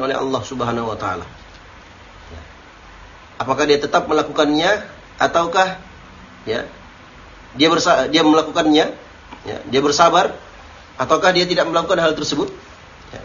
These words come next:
ini ada tafsir kata Syekh Muhammad bin Shalih Al-Utsaimin rahimahullahu taala. Kata beliau,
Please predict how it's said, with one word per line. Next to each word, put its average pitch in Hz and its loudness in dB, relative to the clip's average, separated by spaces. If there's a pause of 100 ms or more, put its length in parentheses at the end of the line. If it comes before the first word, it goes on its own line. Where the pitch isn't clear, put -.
ini 147 4
ada 147 2
tafsir 143 0
kata 123 -4 (400)
Syekh 127 -2
Muhammad 131 0
bin 117 -6
Shalih 135 -2
Al-Utsaimin 127 0
rahimahullahu 123 -4
taala. 104 -4 (320)
Kata 123 -2
beliau, 156 2